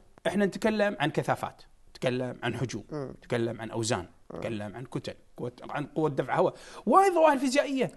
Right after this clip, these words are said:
Speaker 1: وأين، أن له أن يدركها؟
Speaker 2: نعم.
Speaker 1: لما يقول لك القمر يلحقنا،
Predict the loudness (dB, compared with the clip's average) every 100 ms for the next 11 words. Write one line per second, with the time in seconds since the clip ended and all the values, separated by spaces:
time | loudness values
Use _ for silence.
0 | -12 -18 2 8 10 8 8 8 8 6
1 | 4 2 2 2 0 -4 -2 -4 -6 -12
2 | 0 4 6 6 2 2 6 8 8 6
3 | 6 4 2